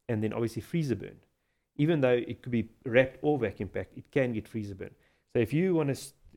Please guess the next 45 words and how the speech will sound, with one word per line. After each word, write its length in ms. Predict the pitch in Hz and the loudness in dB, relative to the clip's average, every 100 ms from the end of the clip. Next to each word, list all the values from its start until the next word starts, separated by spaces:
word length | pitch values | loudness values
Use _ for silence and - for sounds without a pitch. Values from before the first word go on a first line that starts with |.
| - | -2
um, 260 | 104 104 98 - | -2 -2 -6 -18
stock 360 | - - 139 131 | -8 -4 -2 -2
up 160 | - | -2
sard-, 380 | - 113 110 110 | -2 -4 -4 -4
uh, 220 | 117 104 101 | 0 2 2
red 160 | 117 | 0
eye 120 | 117 | 0
sardines 380 | 104 107 107 104 | -2 -4 -4 -4
or 60 | 95 | -6
sardines 540 | - 95 104 107 101 | -10 -6 -4 -4 -6
or 100 | 107 | -8
mackerel 460 | 98 104 - 104 90 | -6 -8 -4 -6 -6
or 60 | 90 | -6
bonnies, 460 | - 104 92 - _ _ _ _ _ | -6 -6 -6 -16 _ _ _ _ _
a 40 | 110 | -2
little 140 | 113 | -2
tip 280 | 110 165 165 | 2 0 2
is, 260 | 131 113 - _ _ - | 0 0 -8 _ _ 4
after 240 | 135 - | 4 2
it's 80 | - | -6
been 140 | 120 | -2
vacuum 340 | 107 110 - 104 | 0 -2 -2 -4
packed 320 | 110 98 - _ | -4 -6 -8 _
or 180 | 127 120 | -2 -2
cling 220 | - 104 | -2 -10
wrapped, 240 | 95 90 _ _ _ - | -8 -10 _ _ _ -6
take 140 | 120 | -4
some 140 | 113 | -4
newspaper, 480 | 110 147 165 135 123 | -2 -2 -2 -2 0
wrap 180 | 107 104 | 0 0
around 220 | 107 101 | -2 0
it 100 | 101 | -2
and 160 | 98 - | -6 -4
tape 240 | 107 - | -4 -4
it 60 | 95 | -8
up. 180 | 85 _ _ _ - | -10 _ _ _ -8
And 220 | 107 107 - | -6 -8 -6
keeping 320 | 147 143 120 | -4 -2 -2
it 180 | 104 - | -2 0
dark 380 | 117 123 110 - - | 2 2 0 -8 -12
and 160 | 107 | -10
protected 380 | 101 - 120 113 | -8 -6 -6 -4
like 160 | 98 - | -4 -4
that 240 | 98 - - _ _ | -8 -10 -20 _ _
will 240 | 104 110 | -8 -8